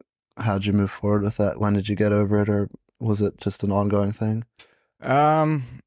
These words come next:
Speaker 2: I would say the bullying was there always, but the bullying wasn't as severe as that moment
Speaker 1: Mm-hmm.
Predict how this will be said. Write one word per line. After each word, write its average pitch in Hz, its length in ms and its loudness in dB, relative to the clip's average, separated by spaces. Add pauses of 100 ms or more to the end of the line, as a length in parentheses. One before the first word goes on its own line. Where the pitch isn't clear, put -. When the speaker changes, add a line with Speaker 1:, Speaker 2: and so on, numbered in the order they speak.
(260)
Speaker 2:
I 127 120 2
would 160 160 0
say 185 480 2 (500)
the 120 140 -2
bullying 110 600 4 (120)
was 95 280 -2
there 92 380 2
always, 98 420 2
but 90 220 -2 (220)
the 98 120 -4
bullying 101 320 2
wasn't 95 300 -2 (120)
as 95 240 2
severe 92 460 0
as 90 160 -4
that - 220 0
moment 92 460 0
Speaker 1:
Mm-hmm. 107 220 2